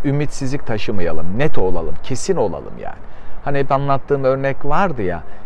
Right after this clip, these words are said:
iki asır evvel, iki asır evvel, e, İstanbul'da beş kişiden biri ölmüş. Nüfus beş yüz bin iken yü-, e,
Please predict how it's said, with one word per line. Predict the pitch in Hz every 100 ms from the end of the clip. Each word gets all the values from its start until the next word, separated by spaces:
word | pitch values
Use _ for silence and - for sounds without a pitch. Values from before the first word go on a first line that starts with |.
| -
iki | 151 - 185
asır | - 143 - 127
evvel, | 131 127 123 135 127 - - - - - - - - - - - - -
iki | 123 113 180
asır | - 135 147
evvel, | 135 131 120 127 131 - - - -
e, | 131 127 123
İstanbul'da | 135 - - 147 143 139 135 - - - 131 135 -
beş | 131 120 139 165
kişiden | - 131 131 131 123
biri | 127
ölmüş. | 117 98 90 -
Nüfus | 123 135 156 135
beş | 151 151
yüz | 135 120
bin | 123
iken | 113 143
yü-, | 131 117 127
e, | 127